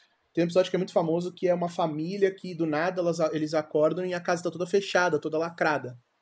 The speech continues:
Aí, tipo, como se tivessem lacrado por fora, sabe? Com placa assim e tal.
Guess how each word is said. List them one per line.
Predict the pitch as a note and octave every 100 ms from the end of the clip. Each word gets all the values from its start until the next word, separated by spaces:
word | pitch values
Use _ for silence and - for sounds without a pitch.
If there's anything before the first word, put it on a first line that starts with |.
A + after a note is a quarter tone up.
| _ _ _ _
Aí, | C#3+ D3 D3 D3+ F3 F3 E3+ E3 D#3+ D3 D3 C#3 C3 B2+ B2+ - _ _
tipo, | - F3+
como | A3
se | A3
tivessem | - G#3 G#3
lacrado | A3+ A#3+ G#3+ G3+
por | G3+ G3
fora, | - F#3 D3
sabe? | - D#3+ E3+ E3+
Com | C3+
placa | D3 D3+ D3+
assim | B2+ - D3
e |
tal. | C#3+ C#3 B2